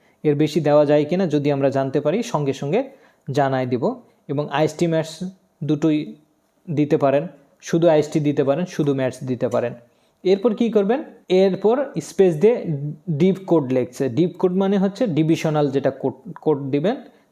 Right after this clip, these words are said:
যেটা ছ-, চার নম্বর ছকে আমরা দেখালাম, এক, দুই, তিন, চার, পাঁচ, ছয়, সাত, আট, এটার যে কোনো একটা দিবেন। তারপরে যদি আপনার কোটা, কোটা কোড, কোটা না থাকলে কোটা কোড দিতে হবে না। তারপরে আপনি যদি কোটা কোড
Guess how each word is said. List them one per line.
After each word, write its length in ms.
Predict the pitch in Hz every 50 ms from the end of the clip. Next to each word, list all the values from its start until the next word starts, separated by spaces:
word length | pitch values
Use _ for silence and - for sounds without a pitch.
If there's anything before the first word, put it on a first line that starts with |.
| _ -
যেটা 140 | 156 139 147
ছ-, 500 | 147 - - - 165 151 156 156 151 156 151
চার 120 | 165 160
নম্বর 240 | 160 160 156 156 147
ছকে 260 | 156 - 147 123 151
আমরা 180 | 147 143 143 135
দেখালাম, 360 | 139 139 131 143 151 156 156
এক, 180 | 143 135 131 127
দুই, 140 | 139 139
তিন, 200 | 139 - 147 139
চার, 140 | 127 - 143
পাঁচ, 280 | 143 143 135 120 - -
ছয়, 100 | 147 139
সাত, 280 | 135 - 127 127 -
আট, 120 | 175 208 - - - - -
এটার 260 | 156 139 - 139 135
যে 100 | 123 139
কোনো 180 | 135 - 147 139
একটা 200 | 131 131 - 147
দিবেন। 240 | 139 147 156 208 269 - - _ _ _ _ _ _ _ _ _ _ -
তারপরে 360 | 160 151 165 - 196 190 185
যদি 180 | 175 196 190
আপনার 260 | 196 180 165 185 185 170
কোটা, 340 | - - 185 180 185 190
কোটা 540 | 180 185 - - - - 170 180 185 190 175
কোড, 260 | - - 135 117 110 113 - - - - -
কোটা 220 | 156 156 170 175
না 140 | 170 170 156
থাকলে 260 | - 165 175 220 247
কোটা 260 | 247 - 165 - 151
কোড 220 | 131 - 139 135 123
দিতে 360 | 127 120 127 131 127 - 160
হবে 300 | 143 123 139 131 123 117
না। 220 | 113 110 104 104 - _ _ _ _ _ _ _ _ _ _ _ _ _ _ _ _ _ -
তারপরে 380 | - 139 143 139 - 185 240
আপনি 360 | 302 262 175 - - 214 311 320 - _ _ _ -
যদি 180 | 143 131 131 135
কোটা 240 | - 151 147 160
কোড 180 | 156 - 185 175